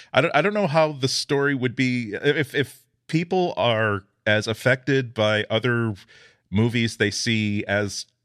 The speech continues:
kids, but they say, "Oh, I remember, uh, my parents had gotten this couch, well, not, like, that month, but, like, four or five months earlier, uh, and we still couldn't have beverages, so that's why we're sitting on the carpet in the living room." And then,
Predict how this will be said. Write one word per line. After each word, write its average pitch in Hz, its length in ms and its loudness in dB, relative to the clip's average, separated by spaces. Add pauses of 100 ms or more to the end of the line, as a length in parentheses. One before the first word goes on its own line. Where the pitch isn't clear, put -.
(200)
kids, 98 540 0 (320)
but 104 80 0
they 110 80 2
say, - 180 -2
"Oh, 170 280 2
I 143 120 2
remember, 127 880 0 (420)
uh, 98 600 0 (100)
my 110 120 -2
parents 147 520 0
had 107 180 -2
gotten 123 300 0
this 113 120 -2
couch, 127 680 -2
well, 117 120 0
not, 139 200 -2
like, 127 180 -2
that 123 220 2
month, 117 340 -2
but, 120 100 -4
like, 98 160 0
four 120 280 -2
or - 20 -2
five 104 420 0
months 104 380 -2
earlier, 113 640 0 (280)
uh, 101 280 4
and 110 100 0
we 113 80 0
still 143 300 0
couldn't 143 260 -2
have 127 260 0
beverages, 120 500 0
so - 100 -6
that's 117 120 -2
why 139 120 2
we're 131 120 0
sitting 135 320 0
on 117 120 0
the - 40 -6
carpet 131 520 0
in 127 80 -2
the 123 80 0
living 123 400 -2
room." 127 260 0 (460)
And 107 180 2
then, 135 480 2